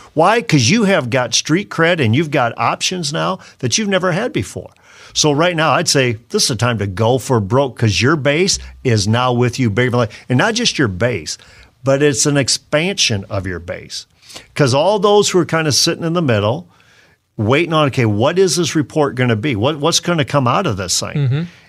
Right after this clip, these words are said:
Speaker 1: And all of a sudden to see completely the exposure for what it was, a lot of those people just joined your base as well.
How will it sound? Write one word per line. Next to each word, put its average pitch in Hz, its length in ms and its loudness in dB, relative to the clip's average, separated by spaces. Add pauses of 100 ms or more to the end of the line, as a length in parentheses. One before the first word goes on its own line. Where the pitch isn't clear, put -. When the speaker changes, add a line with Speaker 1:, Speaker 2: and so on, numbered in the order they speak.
(120)
Speaker 1:
And 117 160 2
all 160 120 2
of 156 60 0
a - 20 0
sudden 135 160 0
to 110 60 0
see 127 280 0
completely 120 760 -2
the 98 160 -2
exposure 135 600 0
for 110 180 -2
what 107 160 2
it 101 80 -6
was, 127 460 -4 (640)
a 107 40 -2
lot 123 200 2
of 135 60 -2
those 143 160 0
people 104 260 0
just 95 260 -4
joined 104 300 -2
your 95 100 -4
base 95 380 -4
as 92 120 -6
well. 92 360 -12